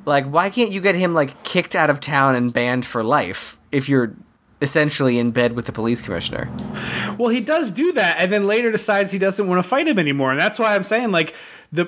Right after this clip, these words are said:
Speaker 2: my problem with this movie is the alliance shifts way too much, where it's like they're together and apart and together and apart. It's like, just pick one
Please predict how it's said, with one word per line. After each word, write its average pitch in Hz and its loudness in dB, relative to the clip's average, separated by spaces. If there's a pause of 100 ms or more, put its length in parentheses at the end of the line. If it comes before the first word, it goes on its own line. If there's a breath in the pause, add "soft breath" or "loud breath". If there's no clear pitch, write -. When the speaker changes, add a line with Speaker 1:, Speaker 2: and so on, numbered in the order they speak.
Speaker 2:
my 175 2
problem 220 0
with 208 0
this 175 0
movie 202 0
is 165 0
the 147 2
alliance 156 2
shifts - -2
way 143 2
too 170 0
much, 170 0
where 135 0
it's 131 -4
like 131 -2
they're 123 -2
together 147 0
and 117 -2
apart 185 0
and 117 -10
together 180 2
and 135 0
apart. 180 2
It's - -8
like, 151 -4
just - -4
pick 302 -2
one 160 2